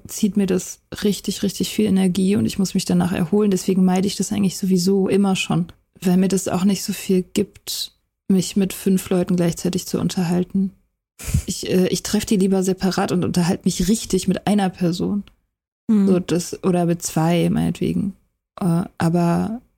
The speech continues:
Speaker 1: ja, genau, das, das, äh, das war,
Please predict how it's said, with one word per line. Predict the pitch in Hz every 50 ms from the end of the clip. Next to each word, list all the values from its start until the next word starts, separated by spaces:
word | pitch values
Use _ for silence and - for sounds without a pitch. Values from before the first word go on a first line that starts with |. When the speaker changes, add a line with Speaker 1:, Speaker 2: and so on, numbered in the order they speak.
| _ -
Speaker 1:
ja, | 175 160 160 175 175 - _ _ _ _
genau, | - 180 170 185 175
das, | 175 180 160 - - - -
das, | - 175 170 - - - -
äh, | 180 185 170 175 180 175 175 _ _ _ _ _ _ _ _ _ _ _ _ _ _ -
das | 208 185 - -
war, | -